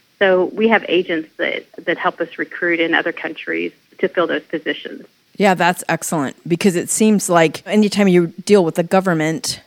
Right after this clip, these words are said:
Speaker 2: there could be a lot of steps that a farmer might miss. You get busy with something or maybe miss a time window for this part of it or that part of it. So I can see where an agent can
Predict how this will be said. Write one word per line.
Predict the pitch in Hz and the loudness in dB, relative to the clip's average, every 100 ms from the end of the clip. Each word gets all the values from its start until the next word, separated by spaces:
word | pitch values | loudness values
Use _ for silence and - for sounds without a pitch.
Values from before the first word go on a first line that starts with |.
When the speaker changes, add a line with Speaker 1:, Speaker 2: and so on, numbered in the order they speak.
| - | 0
Speaker 2:
there | 185 | 2
could | 180 190 | 4 2
be | 175 175 | 4 4
a | 165 | 6
lot | 165 165 170 | 6 4 4
of | 160 | 2
steps | 156 - - 165 - - | -4 -6 0 0 -2 -4
that | 175 151 - - | 0 0 0 -2
a | 170 | 0
farmer | 160 _ 185 180 170 | -2 _ 0 2 2
might | 160 151 - | 0 -2 0
miss. | 175 165 95 - - - | 2 2 0 -6 -8 0
You | 196 | 6
get | 196 156 | 6 6
busy | 185 180 | 2 4
with | 180 170 | 0 2
something | 175 165 175 170 | 0 2 0 2
or | 165 156 - | 0 -2 -2
maybe | 165 160 160 - | -2 0 -2 0
miss | 185 190 180 - | 4 4 4 2
a | |
time | 165 - 175 175 | -2 0 0 2
window | 175 175 170 | 0 0 0
for | 180 | 0
this | 170 170 | 2 2
part | - - 170 | 0 2 2
of | 160 | 4
it | 165 | 2
or | 160 | 2
that | 160 156 - | 2 2 2
part | 170 147 | 0 0
of | 110 | 0
it. | 104 - | -4 -2
So | 180 | 4
I | 170 | 4
can | 165 165 160 | 2 -2 -6
see | - 185 | -2 0
where | 165 165 165 160 | 2 2 2 2
an | 156 - | 0 2
agent | 180 165 170 - | 2 2 -2 -4
can | - 175 160 | -4 -2 -4